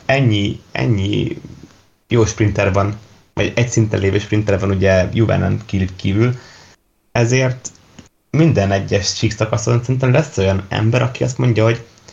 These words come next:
én most akkor jól érzem magam, akkor próbáljuk meg.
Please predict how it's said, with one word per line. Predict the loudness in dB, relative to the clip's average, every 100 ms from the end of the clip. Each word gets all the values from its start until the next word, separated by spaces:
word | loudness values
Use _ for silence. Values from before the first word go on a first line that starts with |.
| _ _ _ _
én | 0
most | 2 0
akkor | -2 2
jól | 4
érzem | 4 4
magam, | 2 2 2 0 -2 -8 -20 -20 _ _
akkor | -14 -6 -4
próbáljuk | 0 2 2 0 -2
meg. | -4